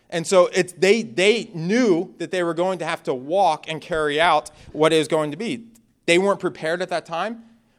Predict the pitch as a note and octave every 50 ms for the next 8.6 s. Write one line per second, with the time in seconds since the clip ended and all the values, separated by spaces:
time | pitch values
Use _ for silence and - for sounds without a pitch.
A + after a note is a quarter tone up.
0 | _ - F3+ F3 F#3 E3+ D#3+ E3 F3 F3+ - - F#3 E3 - - F#3 F3+ F#3+ F#3
1 | - G3 G#3 G#3+ A3+ A3+ G#3+ - - D#3 D#3 D#3 D3 D3+ D3+ B2+ - C#3+ C3 A#2+
2 | G2+ - - _ _ _ _ _ - B2 - - E3 D#3 D3+ D3+ C3+ C#3 C3+ C3
3 | B2+ A#2+ A2 A#2+ A2+ - - - _ _ _ _ _ _ _ _ _ _ _ _
4 | _ _ _ _ - B2 A2+ C3 A#2+ B2 - - D3 D3 C#3+ D3+ C3+ B2+ C3+ B2
5 | A2+ A#2+ A2+ G#2+ A2+ A#2 A#2+ A#2+ G#2+ G2+ G2+ G2+ A2+ - - A#2 A2 G#2+ G2+ F#2+
6 | G#2 G#2 G2 - - - - - - - - - - - - - _ _ _ _
7 | _ _ - F3 - - G#3 F#3+ F#3 - - - - - E3 - F#3+ F3+ F3+ F#3
8 | G#3+ A#3+ A#3 A#3+ - G3+ G3+ F#3 - - - -